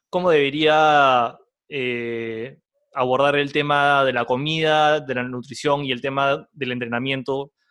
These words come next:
¿Cuánto, qué tipo de, de ejercicios deberían hacer? ¿Cuántas veces por semana? Eh, ¿qué tan largo debe ser el entrenamiento, más o menos? ¿Y qué ti-, qué comidas evitar,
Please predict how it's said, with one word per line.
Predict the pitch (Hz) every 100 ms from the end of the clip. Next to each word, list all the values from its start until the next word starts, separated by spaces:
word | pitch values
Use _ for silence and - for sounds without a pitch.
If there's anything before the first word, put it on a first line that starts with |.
| _ -
¿Cuánto, | 151 156 147 151 - _ -
qué | 156
tipo | 156 180 165
de, | 160
de | 151
ejercicios | 127 117 135 143
deberían | 139 127 139
hacer? | 127 - 151 151 147 - _ _ -
¿Cuántas | 143 135
veces | 143 139
por | 139
semana? | - 127 135 135 135 131 131 - _
Eh, | 143 120 117 113 113 113 - _ _ -
¿qué | 151
tan | 139
largo | 143 143 139
debe | 139 135
ser | 143
el | 135
entrenamiento, | 135 123 120 135 127 131
más | 123
o | 131
menos? | 139 135 135 135 131 127 - _ _ _ _ _
¿Y | 143 123
qué | 120 147
ti-, | -
qué | 160 147
comidas | 151 151 151 156
evitar, | 135 120 139 131 131 135